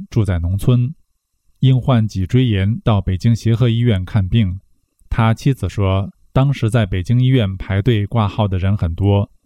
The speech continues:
他们的队排得很远。这时来了一个记者，说是中央电视台的，和当时排队的人说谁上电视说法轮功不好，就给谁先挂号，并且医药费减半。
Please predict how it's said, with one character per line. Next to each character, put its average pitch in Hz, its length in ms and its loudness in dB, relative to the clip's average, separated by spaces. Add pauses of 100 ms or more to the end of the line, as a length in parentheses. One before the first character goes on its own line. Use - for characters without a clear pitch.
(240)
他 117 180 2
们 110 140 2
的 104 80 2
队 113 320 0
排 110 220 -2
得 110 80 2
很 101 200 2
远。 90 380 0 (560)
这 143 160 4
时 110 280 0
来 101 180 2
了 104 120 2
一 98 120 0
个 104 180 2
记 120 220 0
者， 87 320 -2
说 113 160 2
是 104 220 0
中 139 180 2
央 131 120 4
电 123 200 2
视 107 80 -4
台 87 260 -2
的， 101 180 0 (440)
和 113 260 2
当 120 160 2
时 110 220 -2
排 101 260 0
队 143 140 4
的 101 100 -2
人 90 300 0
说 113 460 2
谁 107 220 2
上 117 200 2
电 117 160 2
视 117 260 0
说 113 300 2
法 90 140 0
轮 95 120 0
功 135 180 0
不 156 140 2
好， 90 280 -2 (120)
就 117 180 0
给 92 140 -4
谁 92 280 -2
先 104 200 0
挂 107 160 0
号， 113 320 -2 (480)
并 135 160 2
且 98 320 0
医 117 60 4
药 120 180 2
费 117 200 0
减 85 240 -6
半。 92 320 -2